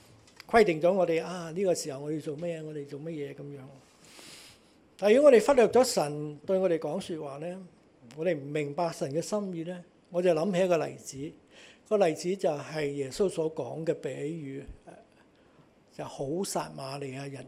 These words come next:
嘅比喻啊。好撒瑪利亞人係講到一個人呢，就係喺路途當中，山路嗰度畀人打劫，跟住打到要死，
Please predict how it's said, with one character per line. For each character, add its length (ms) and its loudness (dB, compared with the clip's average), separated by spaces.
嘅 60 -12
比 140 -14
喻 200 -16
啊。 100 -20
好 60 4
撒 220 4
瑪 180 2
利 120 6
亞 200 10
人 260 -2
係 540 0
講 400 -4
到 240 2
一 240 0
個 140 0
人 340 -4
呢， 640 -4
就 100 -8
係 640 -4
喺 200 6
路 240 8
途 200 -4
當 360 0
中， 360 -2
山 360 -6
路 260 -4
嗰 60 -4
度 200 -4
畀 100 -4
人 220 -6
打 200 0
劫， 260 6
跟 160 2
住 260 0
打 320 -4
到 180 4
要 220 0
死， 180 -6